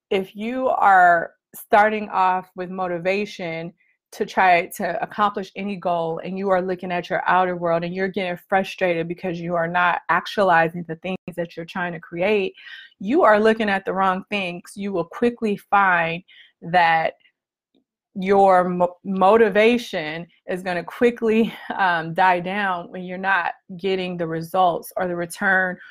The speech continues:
on what you think is an investment, because you're looking at evidence from your outer world.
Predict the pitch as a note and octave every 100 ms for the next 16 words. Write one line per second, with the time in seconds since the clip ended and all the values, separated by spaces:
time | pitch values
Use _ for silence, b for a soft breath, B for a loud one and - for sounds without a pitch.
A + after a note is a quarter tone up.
0 | B - F3+ F3 E3+ F3+ F3+ F3 F3 E3+
1 | E3 E3 F3+ F3+ F3+ E3 E3 G3 F3 E3+
2 | E3+ F3 F3+ E3 - F3 F3+ F3 E3 D3+
3 | - - F3 E3+ D3+ C#3 - F3 E3 D3+
4 | D3 E3+ D3+ -